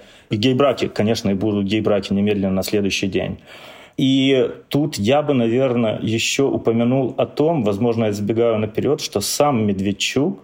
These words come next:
я просто, так у меня в жизни сложилось, я не раз брал у него интервью,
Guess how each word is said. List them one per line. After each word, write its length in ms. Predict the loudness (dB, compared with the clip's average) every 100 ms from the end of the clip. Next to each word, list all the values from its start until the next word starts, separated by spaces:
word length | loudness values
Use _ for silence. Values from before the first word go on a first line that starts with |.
| _ -2
я 200 | 2 2
просто, 400 | 2 0 0 -4
так 220 | -2 0
у 40 | 0
меня 120 | 0
в 40 |
жизни 220 | 0 0
сложилось, 500 | 0 0 0 0 0
я 60 | 0
не 120 | 0
раз 180 | 0 0
брал 220 | 0 0
у 60 | 2
него 220 | 0 0
интервью, 540 | 0 -2 0 0 -2